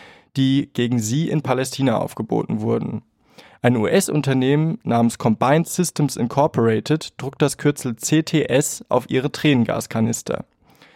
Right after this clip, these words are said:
Als palästinensische AktivistInnen diese Kanister in Ferguson sahen, sandten sie Ferguson-DemonstrantInnen Ratschläge per Twitter, wie sie sich gegen das Tränengas wehren konnten.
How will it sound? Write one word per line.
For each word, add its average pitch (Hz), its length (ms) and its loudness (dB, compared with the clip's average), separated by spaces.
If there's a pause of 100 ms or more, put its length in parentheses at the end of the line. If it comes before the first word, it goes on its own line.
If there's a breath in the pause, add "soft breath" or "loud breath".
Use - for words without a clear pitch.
(200 soft breath)
Als 117 160 0
palästinensische 139 840 2
AktivistInnen 147 720 0
diese 196 240 0
Kanister 120 460 0
in 117 100 0
Ferguson 147 500 2
sahen, 110 460 0
sandten 127 380 0
sie 117 100 -2
Ferguson-DemonstrantInnen 147 1300 2
Ratschläge 127 540 -2
per 113 180 -4
Twitter, 135 480 2 (440 loud breath)
wie 147 120 4
sie 165 120 4
sich 156 200 0
gegen 139 200 4
das 123 200 0
Tränengas 117 520 0
wehren 117 280 2
konnten. 104 540 -2